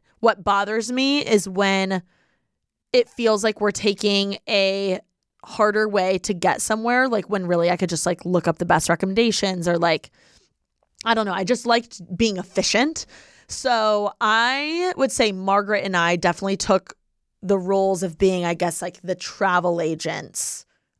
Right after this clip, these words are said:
of our group. Like, we were the ones, like, planning, booking, navigating our way around Italy. And you know what? I think that comes, one, with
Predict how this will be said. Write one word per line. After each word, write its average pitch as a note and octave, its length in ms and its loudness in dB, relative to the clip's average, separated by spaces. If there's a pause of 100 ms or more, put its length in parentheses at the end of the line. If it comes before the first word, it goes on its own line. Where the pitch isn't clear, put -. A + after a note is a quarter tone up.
(140)
of F3+ 400 2
our F3+ 200 2
group. F3 420 -2
Like, F3 200 0
we G3 220 0
were F#3+ 160 4
the F3+ 100 4
ones, E3 340 0
like, D3+ 220 -8
planning, G3 560 0
booking, E3+ 800 0 (1200)
navigating E3 1300 -2 (1600)
our F#3 180 2
way F3 460 0
around F3 440 0
Italy. G3 440 0
And A#3+ 440 0
you G4 80 -2
know A#4 80 0
what? B4 200 4
I C#4 120 0
think A4 340 -4
that A#3 240 2
comes, G3+ 360 -2
one, F#3+ 320 0
with F3 180 -2